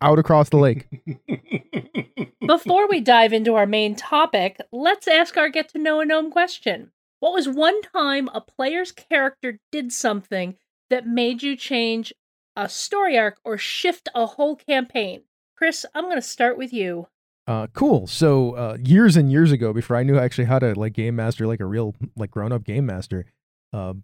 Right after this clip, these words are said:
Speaker 1: Bob was in my Airy Peaks Dungeon <laughs> World game, and I did it dumb and told him about this story thread his character would be interested in because there was this girl that he was, uh, th-, that he served as,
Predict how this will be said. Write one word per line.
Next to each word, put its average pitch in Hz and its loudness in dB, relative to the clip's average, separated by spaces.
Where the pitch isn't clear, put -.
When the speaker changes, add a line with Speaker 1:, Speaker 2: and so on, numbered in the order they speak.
Speaker 1:
Bob 139 2
was 143 4
in 147 6
my 117 -2
Airy 123 2
Peaks 131 -4
Dungeon 110 -2
<laughs> - 6
World 165 6
game, 185 6
and 160 6
I 131 4
did 143 2
it 117 -2
dumb 135 0
and 123 -2
told 127 0
him 135 2
about 139 2
this 131 -2
story 127 0
thread 147 4
his 139 2
character 143 2
would 135 4
be 123 -2
interested 156 0
in 175 4
because 113 -2
there 110 -2
was 110 -2
this 98 -10
girl 107 -2
that 131 2
he 139 4
was, 139 2
uh, 131 4
th-, 127 -8
that 127 -2
he - -4
served 139 0
as, 120 -10